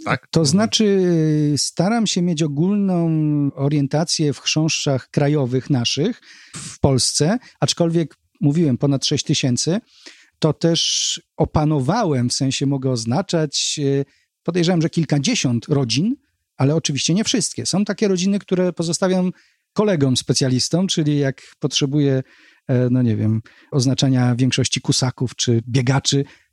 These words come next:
Speaker 2: to zawsze się do kogoś zwrócę. Są rodziny, które ja szczególnie sobie upodobałem i, i, i w nich bardziej jakby z nimi spędzam większą, większą, wię-, większość czasu i staram się je poznawać.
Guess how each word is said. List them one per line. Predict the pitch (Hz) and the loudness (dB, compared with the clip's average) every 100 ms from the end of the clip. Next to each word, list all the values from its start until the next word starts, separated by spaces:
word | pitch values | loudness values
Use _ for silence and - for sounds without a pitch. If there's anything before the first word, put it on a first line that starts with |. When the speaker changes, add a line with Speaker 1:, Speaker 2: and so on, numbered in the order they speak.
| _ | _
Speaker 2:
to | - | -8
zawsze | 143 127 127 | -6 -4 -2
się | 131 | -4
do | 127 | -6
kogoś | 147 170 - 220 | -2 -2 -2 -2
zwrócę. | 220 226 254 214 - 220 - - - _ - | 0 2 2 2 2 0 -2 -14 -20 _ -4
Są | - 196 | 0 2
rodziny, | 165 147 160 147 | 2 2 2 0
które | - 143 135 135 131 | 0 2 2 2 2
ja | 139 | 0
szczególnie | - - 135 143 139 127 | 0 -2 -4 -2 0 0
sobie | 135 123 131 | -2 -2 -2
upodobałem | 120 131 127 127 135 127 127 | -2 -2 0 2 2 2 2
i, | |
i, | 131 139 143 143 | 0 0 -2 0
i | 123 | 0
w | 117 | 0
nich | 135 - 131 | 0 -2 -2
bardziej | 131 127 123 123 - - - - | 0 0 0 -2 -4 -20 -16 -2
jakby | 131 120 120 123 120 | 0 0 0 0 0
z | 117 | 0
nimi | 143 147 | 0 0
spędzam | - - 185 160 147 | 0 0 0 2 0
większą, | 147 147 143 135 123 | 0 0 0 -2 -2
większą, | 131 147 - 143 147 139 139 | 0 0 0 -2 -2 -4 -4
wię-, | 156 135 180 175 | -4 0 -2 -2
większość | 127 175 160 151 - | -2 0 0 -2 -2
czasu | 160 156 - 139 - - _ | -2 0 0 -2 -4 -20 _
i | 135 131 135 | 0 0 0
staram | - 139 139 | 0 0 0
się | - 139 | 0 0
je | 135 | 0
poznawać. | 131 120 135 190 226 | 0 2 2 0 -2